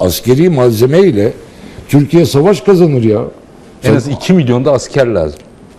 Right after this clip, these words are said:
Speaker 1: Bir, bir de o kadar malzeme
Speaker 2: Malzeme
Speaker 1: lazım.
Speaker 2: lazım.
Speaker 1: O günün tabancası böyle otomatik tabanca değil.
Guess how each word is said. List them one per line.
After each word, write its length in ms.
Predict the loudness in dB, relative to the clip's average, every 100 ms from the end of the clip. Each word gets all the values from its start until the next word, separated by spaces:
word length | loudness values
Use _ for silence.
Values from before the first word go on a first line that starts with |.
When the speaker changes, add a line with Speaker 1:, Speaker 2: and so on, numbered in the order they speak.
| -14
Speaker 1:
Bir, 500 | -12 -4 2 2 2 -2 -6 -2
bir 100 | 2
de 80 | 2
o 120 | 2
kadar 300 | 0 2 2
malzeme 480 | 2 0 2 2 2
Speaker 2:
Malzeme 240 | 2 2
Speaker 1:
lazım. 160 | -2 -2
Speaker 2:
lazım. 220 | -4 -4 -12 -16 -2
Speaker 1:
O 140 | 0 2
günün 260 | 0 0
tabancası 640 | 0 0 2 0 0 2 2
böyle 240 | 4 2
otomatik 720 | 2 0 -2 0 0 -2 -4
tabanca 460 | -2 0 0 0 0
değil. 220 | 0